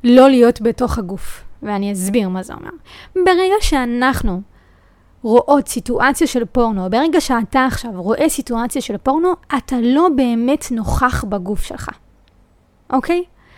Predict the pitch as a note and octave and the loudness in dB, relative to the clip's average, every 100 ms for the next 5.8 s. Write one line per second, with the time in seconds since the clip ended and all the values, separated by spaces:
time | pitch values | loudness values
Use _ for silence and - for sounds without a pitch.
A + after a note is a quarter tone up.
0 | - - C4 - A#3 A#3 A#3 D4+ D#4 E4+ | -20 -4 -2 0 -2 0 2 4 4 2
1 | - B3+ C#4 C4+ - G3+ G3 - - C4 | 2 2 0 -2 -4 -8 -10 -12 -2 0
2 | A#3 A3+ A3+ G#3+ C#4+ G#3+ F3 - A3+ - | 0 0 -2 2 4 4 0 -10 -8 -2
3 | F#4 - D4+ C#4 - C4 C#4 - G#3 A#3+ | -2 0 0 0 2 0 0 -2 -4 -4
4 | C4+ A3+ - A#3+ - D#4 B3 A3 B3 D4+ | -6 -6 -8 -10 -8 -6 -4 0 4 4
5 | D#4+ C4 G3+ G3 F#3 G3 - | 4 2 2 0 -2 -4 -8